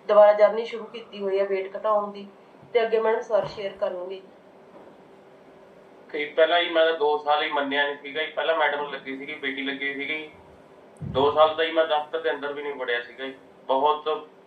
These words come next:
Speaker 2: ਗਲਤ ਬੋਲਦਾ ਸੀਗਾ ਵੀ ਕੀ ਫਾਇਦਾ ਜੀ ਇਹ ਦੱਬਿਆਂ ਦਾ ਜੀ, ਐਂ ਹੋ ਜੂ, ਐਂ ਹੋ ਜੂ, ਲੋਕ ਡਰਾਈ ਜਾਂਦੇ ਸੀਗੇ, ਸਾਰੇ ਰਿਸ਼ਤੇਦਾਰ ਕਹਿੰਦੇ ਸੀਗੇ।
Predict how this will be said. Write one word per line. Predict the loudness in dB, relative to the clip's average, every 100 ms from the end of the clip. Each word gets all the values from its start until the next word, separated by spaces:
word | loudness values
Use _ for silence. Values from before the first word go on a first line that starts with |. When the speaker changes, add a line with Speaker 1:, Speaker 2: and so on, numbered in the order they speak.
| -2
Speaker 2:
ਗਲਤ | 0 0 -2
ਬੋਲਦਾ | -6 -4 -2 -4
ਸੀਗਾ | -4 -4
ਵੀ | -6 -8
ਕੀ | -8 -4
ਫਾਇਦਾ | -2 0
ਜੀ | -2
ਇਹ | -4
ਦੱਬਿਆਂ | -6 -8 -8
ਦਾ | -6 -6
ਜੀ, | -8 -20 -20 -20 -2
ਐਂ | 2 4 2
ਹੋ | -6
ਜੂ, | -2 2
ਐਂ | 2 -2
ਹੋ | -8
ਜੂ, | -10
ਲੋਕ | -10 -10 -6
ਡਰਾਈ | 0 0 0
ਜਾਂਦੇ | -6 -6 -8 -10
ਸੀਗੇ, | -10 -10 -12 -20 -20 -20 -20 -20 -20 -20 -4
ਸਾਰੇ | 4 4 4
ਰਿਸ਼ਤੇਦਾਰ | -4 -8 -8 -2 0
ਕਹਿੰਦੇ | 0 -2 -2 -6
ਸੀਗੇ। | -10 -10